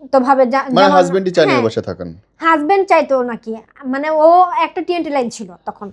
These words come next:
Speaker 1: তখন তো মোবাইলের যুগ ছিল না। এখন যেমন মোবাইলের যুগ হয়েছে, টিএনটি লাইনে ফোন আসলে মাঝে মাঝে আমাকে দেওয়া হইতো, মাঝে মাঝে দেওয়া হইতো না।
Speaker 2: হুম, মানে তার মানে সে চাইতো না?
Speaker 1: সে চাইতো।
Speaker 2: সে
Speaker 1: মানে
Speaker 2: চাবে দেওয়া হবে না, এটা কি ধরনের
Speaker 1: দেওয়া
Speaker 2: আচরণ?
Speaker 1: হইতো না, মানে কথা বলে আর কথা বললো,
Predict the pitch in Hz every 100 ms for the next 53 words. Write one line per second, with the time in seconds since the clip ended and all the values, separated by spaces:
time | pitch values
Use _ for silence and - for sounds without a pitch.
0 | 262 285 339 349 311 311 311 262 277 -
1 | 277 214 180 _ 254 262 285 285 285 269
2 | 262 262 233 247 240 220 233 220 _ _
3 | _ _ _ 330 330 339 330 339 349 320
4 | 320 339 415 415 214 202 _ _ 247 277
5 | 320 320 320 311 277 294 320 302 269 269
6 | 262 233 220 208 185 _ _ 220 _ _
7 | _ 107 - 151 175 180 175 170 160 131
8 | 98 92 85 67 _ _ _ - 320 381
9 | 392 359 - 214 - _ _ _ _ _
10 | _ - 254 269 175 147 151 147 139 139
11 | 131 131 117 117 101 92 277 349 349 311
12 | 247 214 180 254 311 311 381 - 359 349
13 | 349 403 285 339 381 403 240